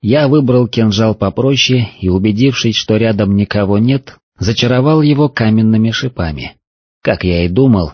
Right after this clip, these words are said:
эффект получился тот, что надо. Вы улучшили кинжал до каменного.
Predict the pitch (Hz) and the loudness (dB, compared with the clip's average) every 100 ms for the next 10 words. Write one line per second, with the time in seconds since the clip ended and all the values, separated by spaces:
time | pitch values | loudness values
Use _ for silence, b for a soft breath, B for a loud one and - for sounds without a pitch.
0 | _ - 113 - 160 160 - - 117 113 | _ -4 -4 -2 -4 -4 -6 -2 0 0
1 | 123 117 117 101 - 92 - - 110 85 | -2 -2 -2 -4 -4 -4 -4 -4 -4 -4
2 | 71 64 - _ _ _ _ _ _ _ | -6 -12 -16 _ _ _ _ _ _ _
3 | - 165 - 160 165 - 151 147 143 135 | -10 -10 -8 -12 -8 -6 -4 -6 -6 -6
4 | 127 127 127 120 - 123 90 80 80 - | -2 -2 -2 -8 -8 -8 -10 -14 -16 -12
5 | - | -12